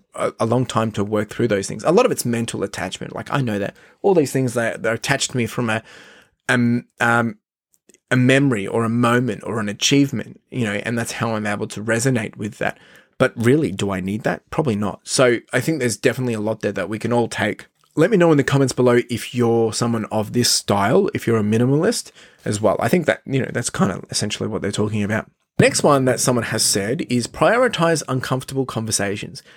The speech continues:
People who stay stuck avoid saying what ne-, yeah, sa-, saying what needs to be said. Um, your inability to communicate keeps you imprisoned <laughs> in the land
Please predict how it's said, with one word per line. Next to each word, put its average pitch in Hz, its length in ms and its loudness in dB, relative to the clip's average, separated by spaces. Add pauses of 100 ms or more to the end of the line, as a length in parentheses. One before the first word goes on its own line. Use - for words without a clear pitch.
(380)
People 247 300 2
who 202 160 2
stay 160 300 2
stuck 156 360 0
avoid 123 300 0
saying 117 240 -4
what 90 80 -6
ne-, 110 140 -8
yeah, 101 380 -6 (260)
sa-, - 320 -4
saying 117 240 -2
what 104 120 -6
needs 107 180 -8
to - 60 -12
be 101 60 -8
said. 175 380 2 (380)
Um, 120 600 0 (220)
your 143 200 4
inability 147 560 4
to - 120 -4
communicate 135 640 -2
keeps - 440 -2
you 127 220 2
imprisoned 120 600 0
<laughs> - 60 -8
in 113 200 -2
the 175 100 2
land 110 420 -4